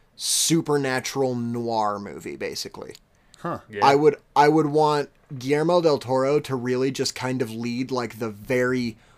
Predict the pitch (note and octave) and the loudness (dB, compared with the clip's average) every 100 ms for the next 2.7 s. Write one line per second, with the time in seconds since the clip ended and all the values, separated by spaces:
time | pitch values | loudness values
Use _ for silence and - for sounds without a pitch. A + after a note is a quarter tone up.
0 | _ A2 A2+ C3+ C#3+ C#3+ B2+ A#2 B2 C#3 | _ -10 -2 2 4 4 2 -2 -2 -2
1 | B2+ C3+ A#2+ A#2+ B2 B2 - C3 B2 A#2+ | 0 0 2 2 0 -2 -2 -2 0 -2
2 | A2+ - C3 A#2 A2+ - | -4 -6 -2 -2 -2 -8